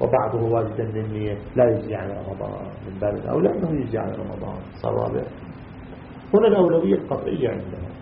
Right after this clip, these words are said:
هذا بالنسبة للفرع الأول. الفرع الثاني،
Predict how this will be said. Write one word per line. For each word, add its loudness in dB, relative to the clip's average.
هذا 6
بالنسبة 2
للفرع 2
الأول. -2
الفرع 2
الثاني، 0